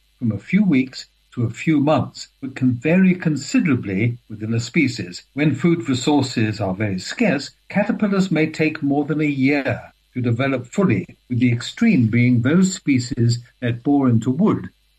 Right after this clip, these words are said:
which is a particularly poor quality source of food, where it can take up to eight years to reach maturity.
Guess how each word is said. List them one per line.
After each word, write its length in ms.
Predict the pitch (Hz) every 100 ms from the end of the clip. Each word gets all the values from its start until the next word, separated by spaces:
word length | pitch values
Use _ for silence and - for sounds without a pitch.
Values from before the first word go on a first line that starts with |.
| -
which 180 | 127 120
is 140 | 107
a 40 | 98
particularly 600 | 113 - 143 - 98 -
poor 180 | 143 143
quality 500 | - 131 117 117 127
source 440 | 123 - 107 104 -
of 120 | -
food, 420 | - 160 85 98 _
where 200 | 294 190
it 80 | -
can 140 | 208
take 280 | 185 185 185
up 180 | 139 123
to 180 | 156 - -
eight 360 | 151 220 - - _ 113
years 800 | 110 139 170 107 82 - - - _ _
to 100 | -
reach 380 | 117 135 127 -
maturity. 720 | 127 120 143 113 95 - 95